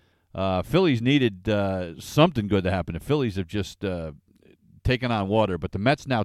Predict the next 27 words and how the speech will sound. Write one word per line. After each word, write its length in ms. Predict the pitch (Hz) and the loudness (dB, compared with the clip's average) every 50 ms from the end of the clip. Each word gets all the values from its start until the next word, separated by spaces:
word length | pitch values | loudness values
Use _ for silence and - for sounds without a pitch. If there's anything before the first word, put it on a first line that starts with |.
| - _ | -4 _
twenty 520 | - - 156 165 180 - 208 190 180 - - | -8 -4 -4 -4 -4 -4 -8 -8 -8 -10 -10
and 180 | 117 113 101 - - | -10 -10 -10 -10 -12
ten. 440 | - - 139 131 107 85 73 - - _ _ _ _ _ _ _ _ _ _ _ _ - _ _ _ _ _ _ _ _ _ _ _ _ _ _ _ - | -8 -4 -2 -2 -2 -2 -6 -10 -14 _ _ _ _ _ _ _ _ _ _ _ _ -20 _ _ _ _ _ _ _ _ _ _ _ _ _ _ _ -4
Uh, 240 | - 92 92 95 95 | -2 0 0 0 4
they 180 | 92 123 131 | 4 6 4
lost 400 | 120 113 131 147 180 185 - - | 6 6 6 6 6 4 0 -2
the 60 | 147 | -6
first 340 | - - 147 151 151 - - | -4 0 2 2 2 0 -2
game 400 | - 135 120 117 113 110 107 104 _ _ _ _ _ _ _ _ _ _ _ _ _ _ _ _ _ _ _ _ _ | -6 -4 -4 -2 -4 -4 -8 -12 _ _ _ _ _ _ _ _ _ _ _ _ _ _ _ _ _ _ _ _ _
of 140 | 120 123 113 | -2 0 0
the 60 | 110 | 2
doubleheader. 440 | 101 135 123 110 110 107 107 107 101 | 2 2 4 4 4 4 4 4 2
I 80 | 120 | 2
actually 220 | 147 147 - - 110 | 0 0 0 -4 0
thought 220 | - 131 113 - | 2 2 2 2
they'd 140 | - 101 90 | 2 -4 -4
sweep 220 | - - 117 104 | -2 -2 -2 0
this 160 | 82 98 95 - | 0 -2 -2 0
doubleheader. 300 | 107 92 90 95 90 90 | 0 0 0 0 2 2
They 100 | 117 147 | 0 0
had 80 | 131 | 0
Max 260 | 107 117 127 127 120 | 0 0 -2 -2 -2
Scherzer 380 | - - 139 135 127 107 107 90 | -4 0 0 0 0 0 -2 -2
going 220 | 92 104 101 101 | 0 0 0 0
in 80 | 95 92 | -2 -2
the 100 | 95 90 | -2 -2
opener. 380 | 90 95 - - 85 78 73 | -2 -2 -2 -2 -6 -6 -8